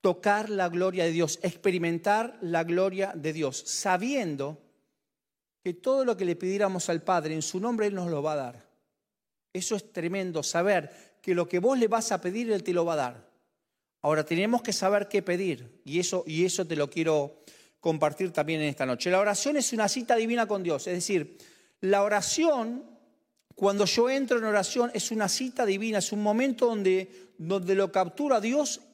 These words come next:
y es algo increíble, porque entendí que la oración es tu derecho legal y mi derecho legal para traerlo a Dios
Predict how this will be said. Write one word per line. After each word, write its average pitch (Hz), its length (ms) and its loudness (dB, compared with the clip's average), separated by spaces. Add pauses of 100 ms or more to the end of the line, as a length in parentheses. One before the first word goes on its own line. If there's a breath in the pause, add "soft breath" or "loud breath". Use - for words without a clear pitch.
y 185 120 -6
es 208 120 -4
algo 233 180 0
increíble, 185 520 -2
porque 165 240 -4
entendí 214 600 0 (420 loud breath)
que 202 180 -2
la 196 140 4
oración 196 720 0 (100)
es - 160 -8
tu 214 160 -2
derecho 240 400 0
legal 220 380 2
y 202 60 -6
mi 196 120 -4
derecho 214 420 0
legal 226 280 0
para 196 300 0
traerlo 226 420 2
a 196 60 2
Dios 233 440 -2